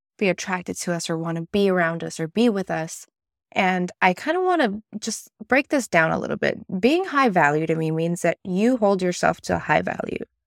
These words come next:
that you think of yourself in a high value way. And to me, it has very little to do with being in a relationship with someone or how men are attracted to you or not. It has,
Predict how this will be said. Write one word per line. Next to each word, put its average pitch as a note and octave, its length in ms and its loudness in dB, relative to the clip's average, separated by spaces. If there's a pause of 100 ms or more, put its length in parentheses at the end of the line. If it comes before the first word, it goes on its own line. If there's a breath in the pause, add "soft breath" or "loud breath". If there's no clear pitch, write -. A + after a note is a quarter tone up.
(160)
that F#3+ 120 0
you G3 280 6
think G3 300 -2
of F3+ 100 -4
yourself D#3+ 400 -2 (160)
in F#3+ 300 0
a F3+ 80 2
high E3+ 420 0 (140)
value E3+ 720 2
way. G#3 360 2 (560)
And F#3+ 240 -2 (460)
to - 140 2
me, C4+ 220 6
it B3+ 80 4
has G#3+ 180 4
very F#3+ 240 2
little F3 220 4
to F3+ 120 -8
do E3 280 -2
with E3+ 260 -4 (140)
being F3 180 2
in E3 100 -2
a D#3+ 60 -4
relationship E3 480 -4
with F3 100 -6
someone E3+ 300 -2
or E3 80 -2
how E3 320 2
men E3 460 -2 (320)
are F3+ 120 2
attracted F3 440 -6
to - 160 -6
you E3+ 100 -2
or - 80 -2
not. - 320 -4
It G3 80 0
has, G3 300 -4